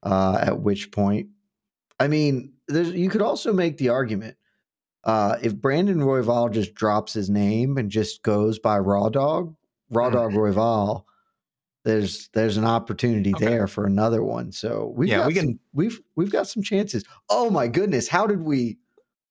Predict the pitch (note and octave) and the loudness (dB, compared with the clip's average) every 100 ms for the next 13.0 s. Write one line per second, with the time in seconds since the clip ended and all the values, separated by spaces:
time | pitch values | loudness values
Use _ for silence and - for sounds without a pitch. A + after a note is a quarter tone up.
0 | _ D3 G#3+ G3 G#3+ F#3+ F#3 G3 F#3+ - | _ -2 0 2 2 2 2 2 2 2
1 | G#4 - D#3+ B2 - - - D#4 C3 - | 0 0 0 0 -2 -8 -4 0 0 -4
2 | _ _ _ _ _ _ _ _ _ _ | _ _ _ _ _ _ _ _ _ _
3 | _ _ _ _ - C4 A#3 C4 G#3+ C#3+ | _ _ _ _ -4 0 0 0 0 0
4 | D4 E4 F4+ C3+ - - - _ _ _ | 0 0 0 -2 -6 -10 -12 _ _ _
5 | _ F3+ G3+ C#3+ D#3 D3 G3+ F3+ A2+ C#3+ | _ 0 0 0 -2 2 2 2 2 2
6 | E3 C#3+ B2+ D3 D3 D#3+ D#3 D#3+ E3 D3 | 2 2 2 4 2 2 2 2 2 0
7 | G3 E3 E3 B3 D#4 C#4+ A2 - G3+ G#3 | 0 2 2 2 2 0 -2 -4 -4 -4
8 | C#3+ F3 - F#3 C3 D#3 C#3+ D#3+ - C#3 | -2 -4 -2 -4 0 0 0 0 -2 -2
9 | A#2 C#3+ A#2+ D3 - D3+ - - _ C3+ | 0 -2 0 -2 -4 -12 -6 -6 _ -2
10 | B2+ B2 A2+ A2 A#2 A#2+ B2 F#3 E3+ C#3 | 0 2 2 2 2 0 2 2 0 0
11 | F#3+ F#3+ G#3+ G#3+ B3 G#3+ B3+ G3 C#3 E3+ | 0 2 0 0 -2 0 2 0 0 0
12 | F3+ G#3 G#3 D#3 C#3+ - C3+ C3 D3 | 0 0 0 0 2 2 2 0 -2